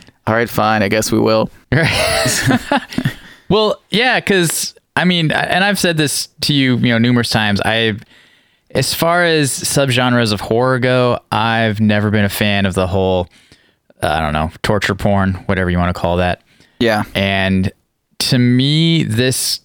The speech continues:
Speaker 2: I don't know, it just seemed really extreme. And I remember when I was younger, seeing, you know, previews for this or just seeing the, uh, the movie at the video store or the, um,
Speaker 1: Right.
Speaker 2: something like that. And just thinking like, "Oh my gosh, that's gotta be the most terrifying, disgusting,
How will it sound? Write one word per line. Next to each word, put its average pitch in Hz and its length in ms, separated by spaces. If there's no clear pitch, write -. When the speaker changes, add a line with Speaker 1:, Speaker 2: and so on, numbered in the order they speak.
Speaker 2:
I 110 40
don't 104 100
know, 98 100
it 92 100
just 110 200
seemed 113 280
really 107 240
extreme. 98 800
And 101 200
I 98 60
remember 101 260
when 98 120
I 92 80
was 87 180
younger, 92 480
seeing, 101 520
you 107 60
know, 90 100
previews 98 460
for 95 220
this 87 280
or 82 60
just 82 200
seeing 90 280
the, 85 220
uh, 80 360
the 92 80
movie 90 380
at 85 100
the 87 80
video 85 240
store 82 500
or 76 60
the, 73 200
um, 78 300
Speaker 1:
Right. 101 300
Speaker 2:
something 90 280
like 82 180
that. 85 280
And 107 200
just 117 240
thinking 117 180
like, 104 120
"Oh 104 100
my 87 160
gosh, 82 320
that's 98 160
gotta 98 200
be 92 120
the 90 80
most 87 260
terrifying, 101 500
disgusting, 92 920